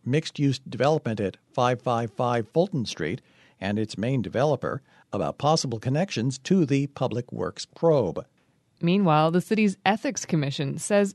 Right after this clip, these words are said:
Speaker 2: it is running out of cash to maintain its watch over city leaders and officials.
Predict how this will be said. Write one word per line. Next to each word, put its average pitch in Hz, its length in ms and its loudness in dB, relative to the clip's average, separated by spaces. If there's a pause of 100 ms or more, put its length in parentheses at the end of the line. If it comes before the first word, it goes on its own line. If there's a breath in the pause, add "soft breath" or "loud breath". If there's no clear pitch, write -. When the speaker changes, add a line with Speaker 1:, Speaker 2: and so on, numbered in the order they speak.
Speaker 2:
it 208 80 0
is 254 220 0
running 175 420 2
out 156 200 0
of - 160 -6
cash - 460 -2
to 190 120 -4
maintain 175 560 0
its 277 180 -10
watch 185 400 -4
over 160 200 -4
city 170 320 -4
leaders 156 400 -2
and 147 120 -2
officials. - 640 -6